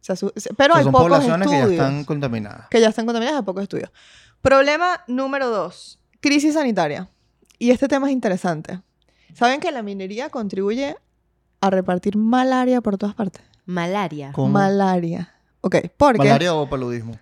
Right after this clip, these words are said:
Speaker 1: Exacto, malaria o paludismo. Porque la malaria es una enfermedad que existe en los bosques, con ciertas especies de mosquitos y ciertos animales que las tienen, lo tienen y entonces circula. ¿Qué pasa? Que cuando el humano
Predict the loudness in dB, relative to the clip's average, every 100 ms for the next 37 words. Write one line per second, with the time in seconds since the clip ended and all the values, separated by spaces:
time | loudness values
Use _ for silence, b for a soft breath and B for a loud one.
0 | _ -2 0 -2 -2 0 2 2 2 2
1 | 0 -2 -8 _ B B B B B B
2 | 4 4 4 2 -2 -2 -6 _ _ _
3 | _ _ -4 0 2 4 2 2 0 -4
4 | -4 -4 -4 -4 -6 -6 -8 -6 -8 -10
5 | _ -10 -6 -4 -6 -8 -10 -10 -16 -20
6 | -20 -20 _ _ -8 -6 -4 0 0 0
7 | -4 -2 -2 -2 -4 -4 -6 -10 -10 -8
8 | -12 -16 _ _ _ _ -4 -2 0 -2
9 | -2 -4 -6 -6 -6 -6 -6 -8 -10 -8
10 | -10 -12 -10 -8 -10 -12 -14 -12 -10 -10
11 | -10 -10 -12 -12 -12 -10 -10 -10 -10 -12
12 | _ _ b b b b 0 0 -2 -8
13 | -4 -4 -4 -6 -4 -4